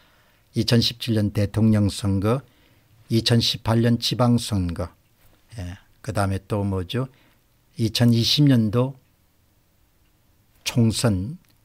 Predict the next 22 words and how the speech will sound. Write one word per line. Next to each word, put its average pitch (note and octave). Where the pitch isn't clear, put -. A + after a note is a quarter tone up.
이천이십일 B2
년 B2+
또 B2+
보궐선거, G#2+
이천이십이 A2+
년 A#2
또 A#2+
율 A#2+
일 A#2
지방선거까지는 G#2+
마음껏 A#2+
했지 -
않습니까? F2
마음껏. F2+
예. G2
마음껏 D3
했기 F3
때문에 D3
막 G2
다 -
여러분 E3+
광역자치단체장 B2